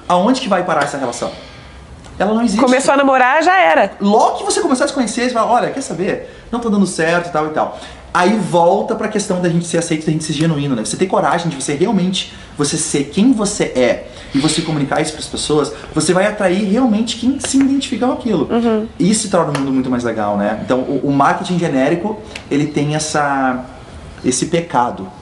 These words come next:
Speaker 1: Rafa, de não permitir com que tu realmente se expresse, que as pessoas digam quem elas são, pra conectar com quem elas realmente são. E aí fica esse namoro fake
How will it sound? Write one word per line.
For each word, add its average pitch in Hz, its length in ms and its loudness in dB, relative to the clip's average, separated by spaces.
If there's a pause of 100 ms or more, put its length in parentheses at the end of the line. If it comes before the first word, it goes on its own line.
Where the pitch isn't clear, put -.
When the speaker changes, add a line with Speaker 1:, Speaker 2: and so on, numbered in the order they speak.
Speaker 1:
Rafa, - 300 -6 (340)
de 110 240 -2
não 151 240 4
permitir 202 480 2
com 180 140 0
que 180 100 -2
tu 170 220 0
realmente 165 340 0
se - 100 -2
expresse, 170 720 -2 (360)
que 170 60 -2
as 165 80 -2
pessoas 180 460 2
digam 175 220 2
quem 175 140 0
elas 156 160 0
são, 139 360 -2 (220)
pra 160 120 0
conectar 151 320 -2
com 151 80 -4
quem 143 100 -2
elas 143 180 -2
realmente 135 300 -4
são. 147 200 -2 (360)
E 160 100 2
aí 156 80 2
fica 160 220 -2
esse 160 160 -2
namoro 156 380 2
fake 220 580 0